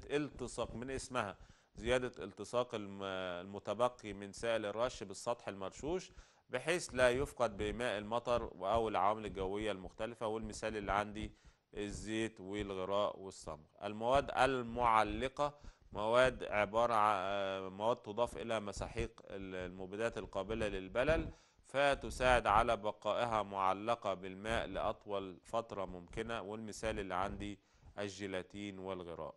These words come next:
المواد الموازنة، هبقى بس أديكم فكرة عن المواد الموازنة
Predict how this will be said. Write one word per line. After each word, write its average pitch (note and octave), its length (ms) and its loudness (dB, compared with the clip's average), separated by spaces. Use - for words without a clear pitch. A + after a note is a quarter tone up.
المواد B2 400 4
الموازنة، E2+ 460 -6
هبقى A#2+ 420 2
بس B2+ 280 -4
أديكم A2+ 320 -6
فكرة C#3 300 -4
عن A#2 200 8
المواد A#2+ 300 -2
الموازنة C3 540 -4